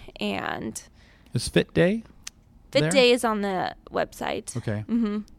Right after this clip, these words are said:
Speaker 1: And there's dailyplate dot com, fitday dot com.
Speaker 2: Daily Plate. I think,
Speaker 1: Mm-hmm.
Speaker 2: uh, Live Strong has an application
Speaker 1: Yeah, and
Speaker 2: for
Speaker 1: that's through Daily Plate.
Speaker 2: That's through Daily Plate.
Speaker 1: Yes,
Speaker 2: They, they've kinda,
Speaker 1: correct.
Speaker 2: they've kinda come
Speaker 1: But
Speaker 2: together.
Speaker 1: my, um, fitness pal dot com, that's a free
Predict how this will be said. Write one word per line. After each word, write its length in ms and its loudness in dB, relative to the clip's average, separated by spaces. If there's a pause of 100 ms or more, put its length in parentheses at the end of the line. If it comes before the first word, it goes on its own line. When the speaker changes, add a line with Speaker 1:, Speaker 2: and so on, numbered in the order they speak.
(400)
Speaker 1:
And 160 2
there's 180 2
dailyplate 460 0
dot 160 -2
com, 260 -2
fitday 300 -4
dot 160 -6
com. 120 2
Speaker 2:
Daily 200 4
Plate. 160 0
I 100 0
think, 300 4
Speaker 1:
Mm-hmm. 120 0
Speaker 2:
uh, 120 2
Live 280 4
Strong 560 2
has 360 0
an 80 2
application 640 -2
Speaker 1:
Yeah, 160 8
and 80 2
Speaker 2:
for 60 2
Speaker 1:
that's 320 6
through 240 2
Daily 320 -2
Plate. 220 -8
Speaker 2:
That's 220 -2
through 120 2
Daily 260 2
Plate. 220 -4
Speaker 1:
Yes, 260 0
Speaker 2:
They, 100 -6
they've 80 -4
kinda, 160 0
Speaker 1:
correct. 160 -4
Speaker 2:
they've 180 -4
kinda 200 -4
come 180 -6
Speaker 1:
But 120 4
Speaker 2:
together. 160 0
Speaker 1:
my, 540 2
um, 220 -4
fitness 420 -4
pal 300 0
dot 200 0
com, 180 0
that's 240 -2
a 40 -6
free 280 -2